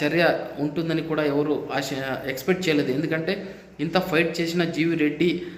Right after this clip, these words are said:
రాజీనామాను తెలుగుదేశం ప్రభుత్వం అంత ఈజీగా ఆమోదించదు, ఆయనను బుజ్జగించే ప్రయత్నం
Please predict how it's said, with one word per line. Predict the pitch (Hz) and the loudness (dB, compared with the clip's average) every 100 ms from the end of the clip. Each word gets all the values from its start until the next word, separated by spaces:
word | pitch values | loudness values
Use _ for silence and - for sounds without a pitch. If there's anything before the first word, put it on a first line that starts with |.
| - | -6
రాజీనామాను | 135 151 170 160 156 156 160 - - - - - | -2 0 2 0 0 0 -2 -4 -10 -18 -18 -4
తెలుగుదేశం | 156 170 170 175 | -2 0 0 0
ప్రభుత్వం | 160 151 147 156 143 - 143 | 0 0 0 -2 -4 -4 -4
అంత | 156 170 | 0 2
ఈజీగా | 151 165 156 151 | 2 0 2 2
ఆమోదించదు, | 139 165 165 156 147 147 165 - - - | 2 0 2 0 0 -2 -2 -4 -12 -4
ఆయనను | 143 160 165 165 147 | 0 2 2 0 -2
బుజ్జగించే | 143 147 160 165 165 165 | -2 0 2 2 0 2
ప్రయత్నం | 143 143 151 | 2 0 -2